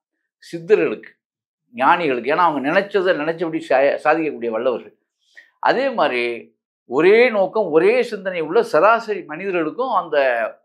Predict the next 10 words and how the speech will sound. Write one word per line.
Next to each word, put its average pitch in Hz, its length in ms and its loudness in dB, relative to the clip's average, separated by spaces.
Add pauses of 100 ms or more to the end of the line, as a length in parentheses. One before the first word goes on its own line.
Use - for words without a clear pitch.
(120)
உயிர் 190 200 0
ஆற்றல் 185 380 4
பலம் 151 320 -6
அதிகமா 139 320 -10
இருக்கும். 107 200 -10
அதாவது 151 280 -2
உடம்புல 220 320 2
பலம் 151 180 0
இருக்காது, 120 360 -6
அந்த 117 180 -4